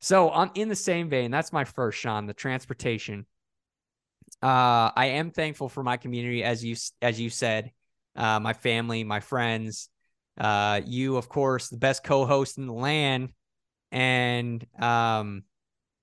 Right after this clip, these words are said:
and the listeners, and then everybody that's taking time to listen to us, 'cause I know this means so much to both me and you right now. So we're thankful for you guys, and I just wanna highlight you. Um, but to finish off,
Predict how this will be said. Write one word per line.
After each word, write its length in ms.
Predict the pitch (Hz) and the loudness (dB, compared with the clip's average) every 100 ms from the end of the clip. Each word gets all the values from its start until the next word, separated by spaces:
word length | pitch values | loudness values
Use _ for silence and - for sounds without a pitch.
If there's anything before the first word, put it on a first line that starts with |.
| _ _ _ | _ _ _
and 180 | 139 143 | -2 0
the 60 | 135 | 2
listeners, 680 | 143 156 131 101 98 - _ _ _ _ _ _ _ _ - | 2 2 -2 -6 -8 -14 _ _ _ _ _ _ _ _ -8
and 80 | 120 | -2
then 160 | 127 127 | -2 0
everybody 380 | 139 139 135 | 0 2 2
that's 220 | 123 120 - | 2 -2 -2
taking 240 | 123 117 | -4 -2
time 300 | 131 120 117 | -2 -2 -2
to 60 | 110 | -4
listen 280 | 127 - | -4 -4
to 80 | 107 | -8
us, 80 | 107 | -8
'cause 160 | - 117 | -8 -4
I 80 | 117 | -4
know 140 | 120 | -2
this 200 | 117 - | -4 -4
means 280 | 123 123 113 | -4 -4 -4
so 180 | 127 117 | -2 -2
much 260 | 120 - | -2 -4
to 60 | 117 | -6
both 380 | 113 113 - _ - | -4 -6 -10 _ -10
me 200 | 127 120 | -6 -4
and 140 | 117 | -2
you 280 | 139 139 120 | 0 2 2
right 220 | 117 117 | 2 0
now. 460 | 123 120 113 117 - _ _ _ _ | 0 2 2 0 -6 _ _ _ _
So 540 | - - 117 117 113 110 | -8 0 4 4 2 0
we're 160 | 127 117 | -2 0
thankful 380 | 139 139 - 123 | 0 -2 -2 -4
for 160 | 127 | -2
you 140 | 123 123 | -2 2
guys, 280 | 113 107 | 2 0
and 80 | 117 | -4
I 40 | 110 | -10
just 180 | 113 | -10
wanna 180 | 120 113 | -8 -6
highlight 360 | 120 113 113 107 | -2 -2 -2 -4
you. 320 | 113 110 107 _ _ _ _ _ - | -6 -6 -10 _ _ _ _ _ -2
Um, 440 | 117 113 110 104 | 2 2 2 0
but 160 | 131 127 | -2 -4
to 60 | |
finish 360 | 120 196 196 - | -2 -2 0 2
off, 320 | 151 151 - | 4 4 0